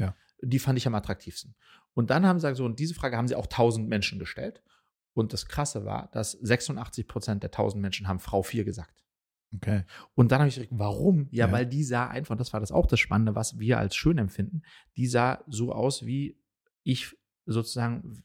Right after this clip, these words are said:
Speaker 2: ja, die hatte dunkle Haare, blonde Haut, blaue Augen, also die sah so, die sah einfach aus,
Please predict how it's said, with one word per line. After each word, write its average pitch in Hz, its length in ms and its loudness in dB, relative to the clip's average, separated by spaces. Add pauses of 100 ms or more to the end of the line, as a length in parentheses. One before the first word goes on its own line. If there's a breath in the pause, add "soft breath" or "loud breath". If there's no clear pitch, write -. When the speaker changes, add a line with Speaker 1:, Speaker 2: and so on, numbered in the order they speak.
Speaker 2:
ja, 120 400 0
die 107 300 -6
hatte 113 180 -4
dunkle 127 320 -2
Haare, 110 300 -6
blonde 117 500 -2
Haut, 104 220 -6
blaue 117 260 0
Augen, 104 300 -4
also 107 160 -6
die 117 100 0
sah 117 220 2
so, 120 180 -4 (240 soft breath)
die 120 60 -2
sah 113 160 2
einfach 123 480 -6
aus, 131 400 2